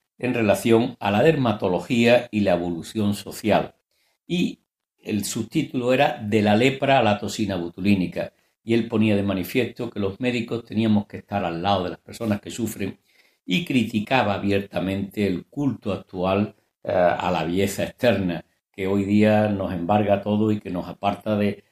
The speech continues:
de, de los verdaderos principios de la medicina. También en dos mil catorce, y en base a sus excepcionales valores éticos y morales,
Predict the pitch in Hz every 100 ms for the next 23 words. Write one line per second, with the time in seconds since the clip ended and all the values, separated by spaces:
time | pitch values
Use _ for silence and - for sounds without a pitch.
0 | _ 101 98 107 104 98 - 92 92 107
1 | 110 104 90 - 104 - 87 95 90 87
2 | 85 78 113 92 - - _ _ _ _
3 | _ 107 107 139 165 175 160 117 107 113
4 | 113 - 101 127 127 - 151 147 151 -
5 | _ _ 113 107 101 120 135 117 101 113
6 | 101 101 101 98 113 110 101 90 110 101
7 | 104 - 127 104 107 113 143 107 98 110
8 | 110 131